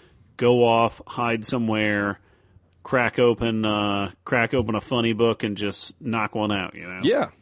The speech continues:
Speaker 2: Yeah, well, that's, I mean, that's probably a more relatable, uh, idea than a lot of the other stuff that they sing about, whether it's more lighthearted or,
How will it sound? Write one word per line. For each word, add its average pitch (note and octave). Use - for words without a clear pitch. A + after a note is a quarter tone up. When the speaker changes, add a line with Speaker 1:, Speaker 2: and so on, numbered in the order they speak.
Speaker 2:
Yeah, E3+
well, D3+
that's, F3+
I D3+
mean, D3
that's C3+
probably D#3
a B2
more B2
relatable, G#2+
uh, E2+
idea F#2
than F2+
a G2+
lot G2
of F2
the F2
other A2
stuff F#2
that E2+
they F2
sing F2+
about, E2
whether G2
it's -
more G2+
lighthearted F2+
or, F2